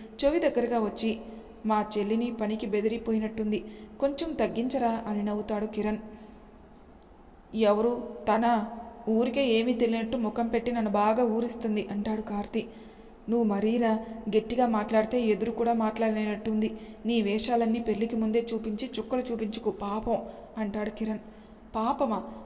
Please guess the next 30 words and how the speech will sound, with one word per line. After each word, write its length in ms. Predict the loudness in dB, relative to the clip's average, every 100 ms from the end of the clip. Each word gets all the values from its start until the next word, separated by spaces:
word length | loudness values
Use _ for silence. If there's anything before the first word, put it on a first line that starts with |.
| -8
చక్కగా 500 | -2 -2 -2 -4 -2
నోటితో 400 | 0 0 -2 -4
అర్థమయ్యేట్టు 640 | -2 -2 -2 -2 -2 -4 -4
చెప్తుంటే 680 | -6 -4 -6 -2 -4 -4 -12 -10 2
ఏమీ 360 | 4 4 2
అర్థం 320 | -2 -2 -2 0
కానట్టు 300 | -2 -2 -2
నటించి 540 | -4 -4 -6 -4 -4 -8 -12 -2
నన్నే 300 | 0 2 0
తన 200 | 0 0
వెంట 240 | 0 -2
పప్పీలా 440 | -2 -4 -4 -2 -2
తిప్పించుకుంటుంది. 840 | -4 -6 -6 -6 -6 -4 -4 -4 -6 -18 -14 -2
మాటలతో 480 | 0 2 -2 -2 -2
అర్థం 380 | -2 -4 -4 -2
కానప్పుడు 420 | -2 -2 0 -2
ఇలానే 420 | 0 0 0 0 -2
చేసి 160 | -4 -4
చూపించాలి 600 | -8 -6 -4 -2 0 -2 -4
అన్నాడు 280 | -4 -4 -6
కార్తీ. 460 | -6 -6 -4 -6 -6 -16 -18 -18 -16 -6
ఒరేయ్, 320 | 0 4 2 2 -4
ఇది 180 | -2 -2
అన్యాయం. 520 | -2 0 0 0 -4 -10 -14 -4 0
ఇందాక 380 | 6 6 6
జరిగింది 420 | 2 2 2 0 -2
కూడా 240 | 0 0
తన 180 | 0 -4
పొరపాటు 460 | -4 -2 0 0
అనుకుంటుంది. 540 | -2 -4 -4 -2 -2